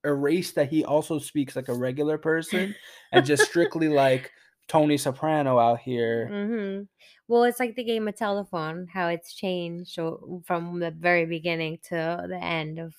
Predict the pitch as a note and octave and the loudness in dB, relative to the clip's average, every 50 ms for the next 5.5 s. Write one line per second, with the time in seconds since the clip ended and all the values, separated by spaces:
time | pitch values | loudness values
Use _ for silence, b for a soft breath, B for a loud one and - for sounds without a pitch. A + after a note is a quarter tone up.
0 | _ - D#3 D#3 - - - F3+ F3+ E3+ E3+ E3 - E3 D#3 D#3+ D#3+ - E3+ D#3+ | _ -10 -10 -10 -10 -12 -6 -2 0 0 0 0 0 0 0 -2 -2 -4 -4 -4
1 | E3 E3+ F3 D#3+ E3 F3 F3 - - F3+ F3 F3 F3+ F#3 - _ _ - F3 F3 | -4 -8 -10 -10 -10 -12 -12 -12 -10 -8 -8 -8 -8 -10 -12 _ _ -4 0 2
2 | F#3 G3+ F#3 F3 F3 F3+ F#3 F#3 - - - F#3 E3+ D#3+ E3 B B B B B | 4 6 6 6 6 4 2 0 -6 -6 -4 -2 -2 -2 -4 B B B B B
3 | B _ F3+ F3+ F3 F3+ G3 F#3+ F#3+ F#3 F3+ F3 - F#3+ E3+ E3 D#3+ E3 E3 - | B _ 4 4 6 4 2 4 4 4 4 2 0 0 0 0 0 -2 -2 -4
4 | - D#3+ D3+ D3+ D3 D3 D3+ D#3 D#3+ D3+ - D3+ D3+ D#3 D3+ _ _ F3+ F3 F3 | -4 -2 -2 -2 -2 -4 -6 -6 -6 -6 -6 -8 -8 -10 -12 _ _ -10 -10 -10
5 | - - F3 F3 F3 E3+ F3 F#3+ A#3 C#4 | -10 -10 -10 -8 -8 -6 -6 -6 -6 -8